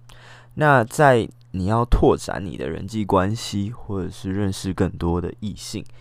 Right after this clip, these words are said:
你势必就是需要做一些陌生的开发，好比说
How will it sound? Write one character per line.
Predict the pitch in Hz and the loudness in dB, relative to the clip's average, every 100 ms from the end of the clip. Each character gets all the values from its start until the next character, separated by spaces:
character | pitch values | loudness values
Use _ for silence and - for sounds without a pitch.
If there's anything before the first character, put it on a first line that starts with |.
| - - - - | -20 -20 -20 -10
你 | 85 | -8
势 | - 107 | 0 2
必 | 95 | 2
就 | 95 | 0
是 | 95 113 - | -4 -10 -18
需 | - - 95 | -10 -2 2
要 | 87 | 2
做 | 87 95 87 | 2 0 0
一 | |
些 | 85 87 | 0 -4
陌 | 95 90 | -4 -6
生 | 92 | -6
的 | 87 | -8
开 | 78 87 87 | -6 -6 -6
发， | - 95 98 104 - - - | -4 -2 -2 -4 -14 -20 -20
好 | - 82 92 | -8 -4 -4
比 | 98 | -6
说 | 80 - 90 90 87 90 | -10 -8 -6 -4 -6 -8